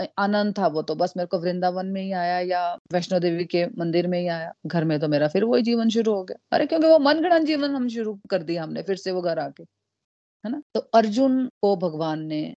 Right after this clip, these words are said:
भगवत गीता सुनाई युद्ध क्षेत्र के मैदान में, जहाँ पे वो सबसे डिफिकल्ट सिचुएशन में, ये उसकी प्रैक्टिकल लाइफ है फ्रेंड्स, है ना?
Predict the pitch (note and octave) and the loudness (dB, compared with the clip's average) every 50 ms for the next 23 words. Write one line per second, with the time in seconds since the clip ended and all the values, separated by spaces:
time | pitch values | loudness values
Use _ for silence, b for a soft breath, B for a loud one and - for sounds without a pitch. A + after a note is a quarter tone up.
0 | - F3 E3+ D3+ E3+ F3 D3+ D3+ D3 D#3 - D#3 D#3 - - D#3 D3+ C#3+ D3+ F#3 | -10 -10 -6 -2 -2 -2 -2 -2 -6 -4 -2 -4 -4 -2 -4 -4 -4 -4 -4 -4
1 | G3+ F3+ F#3+ F3 D#3+ D#3 - - E3+ D3 - D3+ C#3+ C#3+ D#3 D3 D3 C#3+ C#3 C#3+ | 0 0 0 0 0 -4 -4 -6 -6 -4 -4 -8 -8 -6 -6 -6 -4 -4 -4 -4
2 | D3 D3 E3+ - D3 D3 D3 E3+ E3+ E3+ E3+ E3+ D#3+ - E3 D#3+ D#3 E3+ G3+ - | -4 -6 -6 -6 -6 -2 0 0 0 0 0 0 2 4 4 4 6 4 2 2
3 | - A#3+ A#3+ - - - A3 F#3+ E3+ F3 - - F3 - - F3 E3 - F3+ D#3 | 0 -2 -2 2 4 4 6 6 4 4 4 2 0 2 0 0 0 0 -4 -2
4 | - D#3 D3+ D3 - E3 D#3 D3+ C#3+ C#3 - C#3 - - - G3 F#3 F#3 - - | -2 -2 -2 -2 -2 -4 -4 -4 -4 -4 -6 -8 -10 2 4 6 6 6 4 2
5 | G3 F#3 - F#3+ F#3+ - - G#3 G3+ - G#3 F3+ E3+ D#3+ D3+ D3+ D#3 - - - | 0 4 4 2 2 2 0 -2 2 4 4 6 6 4 4 2 0 -4 -8 -10
6 | - - D3 - - - - - - - _ _ _ _ _ _ _ _ - - | -10 -10 -12 -12 -12 -12 -14 -16 -18 -20 _ _ _ _ _ _ _ _ -4 -4
7 | C4 D#4 | -4 -4